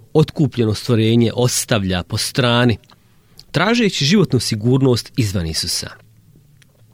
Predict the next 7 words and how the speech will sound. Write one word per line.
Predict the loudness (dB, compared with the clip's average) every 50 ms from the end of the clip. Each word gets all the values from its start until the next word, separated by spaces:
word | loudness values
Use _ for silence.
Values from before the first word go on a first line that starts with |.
| -20 _ _ _ -4 -4
Isus | -2 -2 -2 -2 -4
je | -4
strpljiv | -6 -2 0 0 0 0 0 0 0 0 -2 -8 -18 -20 -20 -20 -20 -20 -20 -20 -20 -6 -2
jer | 2 2
je | 4
naš | 4 2 2
spasitelj | 0 0 0 0 0 0 -2 -6 -6 -4 -6 -6 -6